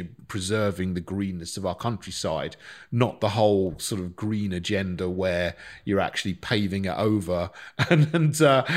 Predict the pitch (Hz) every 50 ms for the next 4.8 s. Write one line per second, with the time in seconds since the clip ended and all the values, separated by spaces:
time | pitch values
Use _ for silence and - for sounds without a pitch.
0 | 170 170 - - 139 139 123 123 113 104 107 - - 85 - - - - 156 131
1 | 127 120 120 120 120 113 113 104 110 104 - 120 117 113 95 - - 107 98 107
2 | 110 107 110 110 110 101 101 98 95 92 - 107 101 92 87 - - 87 - -
3 | - 120 113 113 101 98 - - - 104 101 92 90 92 90 90 101 95 95 104
4 | 107 - - 107 90 85 82 85 82 - 87 82 78 78 78